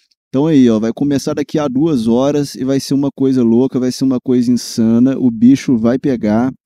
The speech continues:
tá vendo? Isso aqui, se eu não me engano, é aonde, cara? Isso aqui é que esse cara colocou, qual que é o nome do caboclo? Olha lá, o Kiko. Kabum vai iniciar a promoção de algumas placas, já tá na Kabum, beleza, Kiko.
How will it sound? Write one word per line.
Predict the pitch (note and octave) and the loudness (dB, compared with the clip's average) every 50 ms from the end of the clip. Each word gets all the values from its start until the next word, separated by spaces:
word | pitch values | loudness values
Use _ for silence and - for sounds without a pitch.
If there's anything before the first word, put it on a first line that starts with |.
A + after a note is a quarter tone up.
| _ _ _ | _ _ _
tá | - G#2+ G#2+ | -10 -8 -2
vendo? | A2 B2+ C3+ C3 A2+ G#2 - _ _ _ _ _ _ _ _ - | 0 2 2 2 2 0 -4 _ _ _ _ _ _ _ _ -8
Isso | - C3 - D3+ | -6 -4 -4 -4
aqui, | C3+ - D#3+ | -4 -4 -4
se | - - | -4 -2
eu | E3 | -2
não | D#3+ D#3+ | -2 -2
me | D#3+ D#3 D3 | 0 2 2
engano, | C3 B2 C#3 D3 D#3+ E3+ | 4 4 4 2 2 0
é | E3+ | 0
aonde, | D#3+ C3+ A#2 A#2 A2+ A2+ G#2+ F#2+ G#2 | 2 2 4 4 4 2 2 0 -2
cara? | - - G2+ F#2+ G2 G2+ G2+ | -6 -6 -6 -4 -4 -2 -2
Isso | G#2+ B2 B2+ - - C3 | -2 -4 -4 -6 -8 -10
aqui | A#2+ - - C3+ | -8 -6 -4 -4
é | C#3 C3+ | -4 -4
que | - C3+ | -4 -4
esse | C3 B2 B2 - | -4 -4 -6 -8
cara | - - B2+ B2 B2 A#2+ | -6 -4 -4 -2 -2 -4
colocou, | A2 - A#2 A2+ A2+ A2 - - C#3 C#3 B2+ A#2+ | -2 -2 0 0 0 -2 -2 -4 -4 -4 -4 -4
qual | - B2 | -6 -10
que | B2 - | -10 -8
é | C3+ | -6
o | B2+ | -6
nome | B2 B2 B2 A#2+ | -4 -4 -4 -4
do | A#2 A#2 | -6 -6
caboclo? | G#2+ A2+ G#2 G#2 G#2+ G#2+ G2+ G2 - _ _ _ _ _ _ _ _ _ _ _ _ _ _ _ - | -6 -6 -6 -4 -4 -4 -6 -6 -8 _ _ _ _ _ _ _ _ _ _ _ _ _ _ _ -6
Olha | A#2+ | -2
lá, | B2 B2 | 0 0
o | B2 A#2 | 0 0
Kiko. | - - - D3+ C#3+ B2 _ - - G2+ F#2+ F#2+ - _ _ _ _ - | -2 -2 2 2 2 2 _ -4 -8 -8 -8 -10 -14 _ _ _ _ -8
Kabum | - B2+ B2 A#2 A#2 B2+ C3+ | -4 -4 -4 -2 0 0 0
vai | C3+ C#3+ | 0 0
iniciar | C#3 C#3 C#3 - - C3+ | 0 0 -2 -2 -2 -4
a | B2+ | -4
promoção | B2 C3 C3+ B2+ B2 A2+ - B2+ | -4 -2 -2 -2 -2 0 0 -2
de | B2 B2+ | -2 -2
algumas | B2+ C3 C#3+ C#3 C3+ - | -2 -2 -4 -6 -6 -8
placas, | - A#2+ A2 A2+ B2+ C3 | -6 -6 -6 -6 -6 -6
já | B2+ | -8
tá | B2+ - A#2+ | -4 -4 -2
na | A#2+ B2 B2+ | -2 -2 -2
Kabum, | - C#3 B2+ A2+ A2 A2 A2 | -2 -4 -4 -2 -2 -2 0
beleza, | A2 A#2 A#2+ A#2+ A#2+ A#2+ A2+ A2 G#2 G2+ | 0 2 2 2 2 0 0 -2 -4 -6
Kiko. | - A2+ G#2 G2+ - _ | -6 -8 -10 -10 -10 _